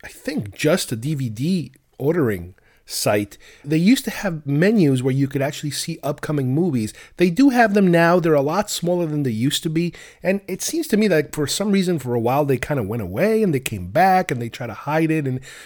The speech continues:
but it was like you could project way, way into the future all these movies that were about to come out. Now, with streaming services being so prominent, with Netflix, you know, you can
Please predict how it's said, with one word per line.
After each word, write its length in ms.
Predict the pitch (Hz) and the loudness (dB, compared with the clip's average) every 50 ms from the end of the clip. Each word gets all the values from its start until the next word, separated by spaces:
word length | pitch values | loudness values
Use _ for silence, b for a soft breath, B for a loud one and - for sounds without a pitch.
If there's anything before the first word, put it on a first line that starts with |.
| B B | B B
but 160 | - 165 - | -4 -2 -2
it 140 | 185 233 294 | -2 -2 0
was 200 | 302 262 196 - B B B B | 0 0 0 -2 B B B B
like 200 | - 175 170 - | -4 -4 -2 2
you 140 | 175 202 277 | 4 4 4
could 220 | 311 - 294 - - | 4 2 -6 -4 2
project 440 | - 160 143 131 180 175 165 - | 2 2 4 4 2 2 2 0
way, 440 | 117 113 123 160 190 208 214 208 196 | -8 -2 0 4 6 8 8 8 6
way 240 | 170 170 170 170 160 | 6 4 4 4 4
into 160 | 151 139 - | 2 2 0
the 100 | 131 123 | -2 -4
future 400 | - - 156 156 147 - - 107 | -4 -2 -4 -4 -2 -2 -4 -2
all 120 | 117 131 139 | 0 0 0
these 180 | 143 139 117 | -2 -2 -2
movies 260 | 123 127 135 135 120 | -2 -2 0 -2 -2
that 140 | 110 110 104 | -4 -4 -6
were 100 | 107 98 | -4 -4
about 200 | 104 110 107 - | -6 -6 -8 -8
to 60 | - | -10
come 180 | - - - 101 | -12 -10 -8 -6
out. 240 | 104 101 87 - - _ _ _ _ _ | -6 -8 -8 -10 -16 _ _ _ _ _
Now, 360 | 165 180 220 269 311 311 254 | 4 4 4 4 6 6 6
with 180 | 175 160 - | 6 6 4
streaming 460 | - - - - 226 262 277 233 170 131 | 2 -2 0 2 4 4 6 6 4 4
services 720 | - 151 131 117 123 117 - - 113 110 104 - - - _ _ _ | 4 2 2 2 2 -2 -2 -4 -4 -6 -6 -8 -10 -14 _ _ _
being 240 | 135 147 151 135 117 | -4 -2 -2 -2 -4
so 280 | - - - 160 147 135 | -4 0 2 2 2 2
prominent, 600 | 135 127 - 117 151 208 220 139 95 104 - - b b b b b b b b | -2 -4 -4 -2 0 2 2 0 -2 -4 -8 -14 b b b b b b b b
with 220 | 156 151 208 208 | 2 2 2 4
Netflix, 800 | 202 196 240 302 302 - - 170 156 139 143 - - - - - b b b b b b - | 4 2 2 2 0 -2 2 4 4 4 2 -2 -4 -4 -4 -6 b b b b b b -2
you 100 | 220 226 | 2 4
know, 120 | 208 170 | 4 4
you 180 | 175 180 208 208 | 4 4 2 0
can 340 | - 214 208 196 180 175 | 0 -4 -4 -4 -4 -8